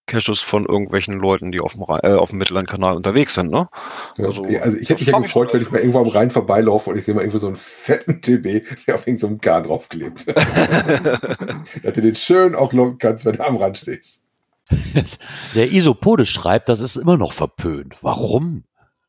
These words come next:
Speaker 3: Ich denke, das ist doch mittlerweile angekommen mit den Handys, oder?
Speaker 2: Also ich würd sogar
Speaker 1: Ja.
Speaker 2: sagen, dass es, äh, die Mehrheit ist mittlerweile.
Speaker 3: Ja. Ich, ich denk,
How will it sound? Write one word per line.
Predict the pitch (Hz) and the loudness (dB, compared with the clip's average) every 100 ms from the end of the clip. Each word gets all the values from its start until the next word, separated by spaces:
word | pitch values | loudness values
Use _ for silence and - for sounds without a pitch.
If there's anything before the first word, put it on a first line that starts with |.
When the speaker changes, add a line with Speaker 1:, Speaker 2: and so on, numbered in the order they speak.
| _ _ _ _ _ _ - - - - - | _ _ _ _ _ _ -16 -14 -16 -16 -12
Speaker 3:
Ich | - | -6
denke, | 107 - | -4 -2
das | 104 | 0
ist | - | 0
doch | 92 | 0
mittlerweile | 120 104 92 107 - | 2 2 2 2 2
angekommen | 147 165 - 87 | 4 2 2 0
mit | 85 90 | 0 -4
den | 78 | -2
Handys, | 90 87 82 78 82 | -2 -2 -6 -10 -4
oder? | 107 151 143 | 0 2 2
Speaker 2:
Also | - 104 101 | 0 0 0
ich | - | -2
würd | 101 | 0
sogar | 98 98 92 | 2 4 4
Speaker 1:
Ja. | 80 | 4
Speaker 2:
sagen, | 85 95 95 | 4 2 2
dass | 92 92 | 0 0
es, | 87 - | -4 -6
äh, | - 85 85 80 | -4 0 0 0
die | 85 | -2
Mehrheit | 85 80 87 78 | 0 -2 -2 -4
ist | - - | -6 -8
mittlerweile. | 78 76 76 78 78 - | -6 -4 -4 -4 -6 -10
Speaker 3:
Ja. | 87 87 85 _ - - - - - | -8 -6 -8 _ -20 -20 -16 -10 -4
Ich, | 113 | 0
ich | 143 | 2
denk, | 170 156 | 2 0